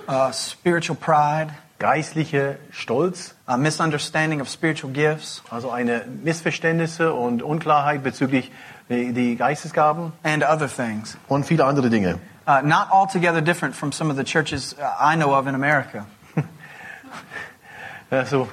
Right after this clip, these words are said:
Speaker 2: sehr ähnlich wie manche Gemeinden in Amerika und ich glaube auch hier.
Speaker 1: I, oh, did you
Speaker 2: And also here.
Speaker 1: Oh, also, okay. I did, I was gonna say, I don't know how it is in Germany, but this, the church at Corinth is, is very like many American
Speaker 2: Ich
Speaker 1: churches.
Speaker 2: wollte sagen, also ich, ich weiß nicht, wie es in Deutschland ist,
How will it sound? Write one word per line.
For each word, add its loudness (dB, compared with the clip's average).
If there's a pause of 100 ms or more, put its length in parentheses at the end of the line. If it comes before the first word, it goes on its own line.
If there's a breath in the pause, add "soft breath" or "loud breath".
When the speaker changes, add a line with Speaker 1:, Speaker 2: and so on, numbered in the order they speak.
(160)
Speaker 2:
sehr -2
ähnlich 2
wie 2
manche 2
Gemeinden 2
in -2
Amerika 0
und 0
ich -4
glaube -2
auch -4
hier. 0 (240)
Speaker 1:
I, -2 (360)
oh, -4 (360)
did -10
you -14 (180)
Speaker 2:
And 4
also 2
here. 2
Speaker 1:
Oh, 4 (140)
also, 0
okay. -4
I 6
did, 0
I 4
was 2
gonna -2
say, 0
I 6
don't 0
know 4
how 4
it 2
is 0
in -2
Germany, 0
but -2
this, 0 (380 loud breath)
the 2
church 2
at -2
Corinth 4
is, -4
is 0
very 2
like 4
many 2
American -2
Speaker 2:
Ich -10
Speaker 1:
churches. -10
Speaker 2:
wollte 0
sagen, 4
also 0
ich, -2 (160)
ich -8
weiß 0
nicht, -4
wie -2
es -4
in -4
Deutschland 0
ist, -2